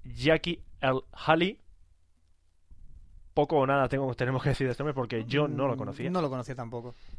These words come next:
Speaker 1: No lo conocía y espero que ahora con esto, esto va a ser un trampolín para su carrera y se hablará más de él, creo yo.
Speaker 2: Hmm.
Speaker 1: Y Jumon Hons-, Honshu,
Speaker 2: Jumon Honshu.
Speaker 1: repetimos,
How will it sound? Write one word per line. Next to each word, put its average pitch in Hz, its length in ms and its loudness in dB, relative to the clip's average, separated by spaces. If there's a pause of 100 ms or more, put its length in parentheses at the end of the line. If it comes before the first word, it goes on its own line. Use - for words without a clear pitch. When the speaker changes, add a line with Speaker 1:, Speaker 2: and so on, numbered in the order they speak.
(200)
Speaker 1:
No 120 240 0
lo 123 100 0
conocía 113 420 -2 (440)
y 117 640 -2 (400)
espero 127 340 0
que 123 80 0
ahora 123 280 4 (500)
con 127 120 2
esto, 123 140 -4 (100)
esto 135 280 0
va 113 80 2
a 113 40 -2
ser 113 220 -2 (200)
un 117 500 -8
trampolín 117 580 -2
para 107 200 -8
su 110 120 -14
carrera 117 380 -6 (200)
y 104 360 -8 (420)
se - 120 -4
hablará 113 220 4
más 110 200 0
de 101 80 -6
él, 98 80 -8
creo 95 200 -8
yo. 90 160 -12 (320)
Speaker 2:
Hmm. 139 100 -6 (1500)
Speaker 1:
Y 127 480 2
Jumon 160 300 4
Hons-, - 680 -2 (140)
Honshu, 165 640 4 (600)
Speaker 2:
Jumon 180 300 -6
Honshu. 185 160 -2
Speaker 1:
repetimos, 147 580 2